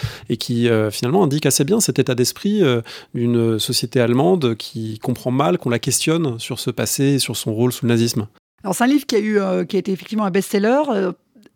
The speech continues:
Speaker 2: qui est sorti l'année, euh, de la loi de mille neuf cent cinquante et un, donc c'est, c'est, euh, à ce titre, c'est assez emblématique. C'est un livre qui ridiculise,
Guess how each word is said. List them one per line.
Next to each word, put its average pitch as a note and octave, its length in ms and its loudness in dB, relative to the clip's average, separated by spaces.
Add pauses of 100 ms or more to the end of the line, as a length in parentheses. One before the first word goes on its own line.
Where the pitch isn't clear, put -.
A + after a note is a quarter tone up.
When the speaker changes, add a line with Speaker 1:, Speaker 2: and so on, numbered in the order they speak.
(120)
Speaker 2:
qui - 120 -2
est G#3+ 40 0
sorti A3+ 240 -2
l'année, A3+ 440 2 (160)
euh, F#3 100 -2
de F3 120 2
la F#3 120 2
loi G3 320 0 (100)
de G3+ 60 -4
mille F3+ 120 0
neuf F3+ 100 -2
cent G3 100 -2
cinquante F#3+ 300 -4
et - 20 0
un, C4+ 80 -2
donc G#3+ 160 -2
c'est, F3+ 380 -4
c'est, F#3+ 160 -4
euh, F#3 240 0 (580)
à E3+ 100 0
ce F3+ 120 0
titre, G#3+ 180 2
c'est G3 80 0
assez F#3+ 180 -2
emblématique. G3 680 2 (400)
C'est - 160 -2
un A3+ 60 4
livre C4 220 2
qui A#3 160 0
ridiculise, B3 760 2